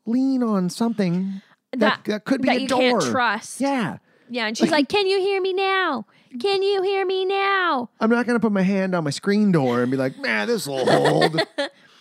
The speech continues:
Speaker 2: Mm-hmm.
Speaker 1: It's just senseless.
Speaker 2: And then she falls in, and then I was excited. I was like, "The anaconda's coming," because in the original one,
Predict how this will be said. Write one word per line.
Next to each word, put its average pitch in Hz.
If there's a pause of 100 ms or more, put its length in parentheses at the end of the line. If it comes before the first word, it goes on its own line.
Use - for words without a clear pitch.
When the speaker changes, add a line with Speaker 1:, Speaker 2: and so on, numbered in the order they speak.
(240)
Speaker 2:
Mm-hmm. 320
Speaker 1:
It's 262
just 247
senseless. -
Speaker 2:
And 277
then 302
she 339
falls 269
in, 254
and 233
then 226
I 247
was 254
excited. 202
I 190
was 220
like, 220
"The -
anaconda's 339
coming," 311
because 285
in 247
the 240
original 302
one, 240